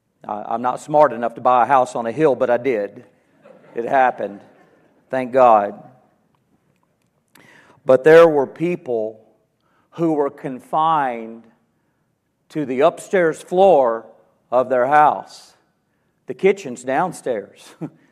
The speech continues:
That wasn't good, but that's where people were. You know, they were confined. They were trapped upstairs.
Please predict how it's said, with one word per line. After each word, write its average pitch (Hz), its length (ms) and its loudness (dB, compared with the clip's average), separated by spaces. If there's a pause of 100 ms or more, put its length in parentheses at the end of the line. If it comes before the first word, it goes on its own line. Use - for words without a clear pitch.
(340)
That 139 160 -2
wasn't 135 360 -4
good, 139 320 -2
but 135 140 0
that's 143 240 4
where 151 160 2
people 156 420 0
were. 156 400 4 (560)
You 127 160 -4
know, 147 240 8
they 151 100 6
were 160 160 4
confined. 165 580 2
They 139 120 2
were 143 160 -2
trapped 175 640 0
upstairs. 139 760 0